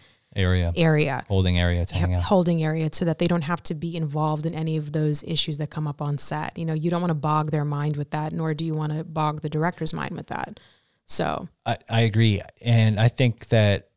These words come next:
Speaker 1: environment is so important. Part of what you're doing is setting the tone of the environment.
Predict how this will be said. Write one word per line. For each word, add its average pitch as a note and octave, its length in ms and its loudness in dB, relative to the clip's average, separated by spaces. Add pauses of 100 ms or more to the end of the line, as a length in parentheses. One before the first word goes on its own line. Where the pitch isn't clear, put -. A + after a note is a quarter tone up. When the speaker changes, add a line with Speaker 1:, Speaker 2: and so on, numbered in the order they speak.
(500)
Speaker 1:
environment G2+ 680 2
is F#2 140 -2
so G2 200 0
important. F2+ 580 -4
Part A2 220 4
of G2+ 140 0
what G2 100 0
you're F#2+ 140 0
doing F#2+ 300 0
is F2+ 380 -4 (260)
setting G2 400 4
the F#2 100 2
tone G2 260 2
of F2 140 0
the F#2+ 140 0
environment. F2 580 0